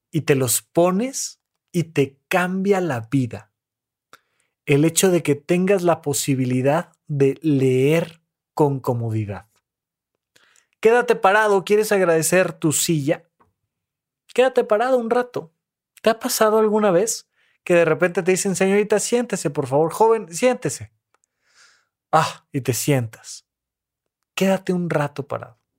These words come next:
Y luego, tómate un momento para respirar, para sentir la necesidad de descanso en tus piernas.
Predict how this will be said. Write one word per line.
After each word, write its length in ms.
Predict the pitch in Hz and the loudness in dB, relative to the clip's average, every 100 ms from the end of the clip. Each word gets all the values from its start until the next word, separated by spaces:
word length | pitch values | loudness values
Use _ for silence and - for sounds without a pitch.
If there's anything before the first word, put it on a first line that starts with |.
| _ _ _ _ _ _ _ - | _ _ _ _ _ _ _ -8
Y 100 | 135 | 0
luego, 600 | 139 156 156 180 190 _ _ _ _ _ _ _ _ _ _ _ _ _ | 2 2 2 0 -2 _ _ _ _ _ _ _ _ _ _ _ _ _
tómate 340 | - 156 160 156 | -2 0 0 -2
un 80 | |
momento 440 | 147 135 139 139 143 | -2 0 -2 -2 -2
para 240 | 123 113 | -2 -2
respirar, 640 | 110 107 - 113 123 147 - | -4 -10 -10 -2 0 0 -2
para 180 | 120 | -4
sentir 520 | 113 117 107 107 135 139 | -4 -8 -10 -4 -2 0
la 140 | 135 | -2
necesidad 720 | 127 110 107 - 107 117 123 | -4 -8 -10 -12 -6 -2 0
de 100 | 135 | 0
descanso 760 | 120 107 - - 127 139 143 139 | -2 -4 -6 -6 -4 -4 -6 -10
en 80 | |
tus 220 | 120 110 - | -10 -16 -14
piernas. 800 | - 117 117 139 196 - - | -4 -4 -4 -8 -12 -20 -20